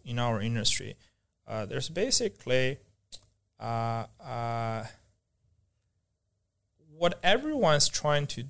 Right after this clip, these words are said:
do is that almost everyone is trying to be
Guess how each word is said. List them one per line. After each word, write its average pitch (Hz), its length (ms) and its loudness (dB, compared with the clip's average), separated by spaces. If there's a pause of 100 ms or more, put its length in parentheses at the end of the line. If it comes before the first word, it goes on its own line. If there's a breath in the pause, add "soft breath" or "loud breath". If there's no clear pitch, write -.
do 131 380 0
is 135 160 2
that - 120 2
almost 294 400 2 (100)
everyone 147 480 2
is 127 100 2
trying 135 400 0
to 131 120 -6
be 123 480 -6